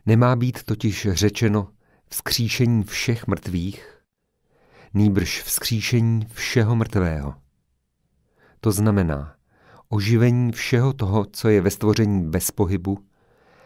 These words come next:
aby to pro boží soud ožilo a ve své činnosti bylo buď povzneseno, nebo vyhlazeno. Nic nezůstane nehybné, protože živá síla,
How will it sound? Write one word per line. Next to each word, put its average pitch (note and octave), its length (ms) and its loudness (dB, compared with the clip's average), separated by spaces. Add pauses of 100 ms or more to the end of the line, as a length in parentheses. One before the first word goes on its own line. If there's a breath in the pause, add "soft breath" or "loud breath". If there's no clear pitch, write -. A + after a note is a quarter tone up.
(260 soft breath)
aby F#2+ 200 2
to A2+ 120 4
pro A#2 240 2
boží A#2+ 380 2
soud F#2+ 340 0 (200)
ožilo G#2 560 0 (920 loud breath)
a - 60 -6
ve G#2+ 120 4
své A2 260 2
činnosti A#2 560 0
bylo G#2+ 220 4
buď G#2+ 240 -2
povzneseno, F#2+ 800 0 (640)
nebo G2+ 220 0
vyhlazeno. E2 600 -2 (1400)
Nic C3+ 280 -2
nezůstane G#2 580 2
nehybné, F2+ 680 0 (600 soft breath)
protože G#2 460 2
živá G#2 400 0
síla, G#2+ 560 -4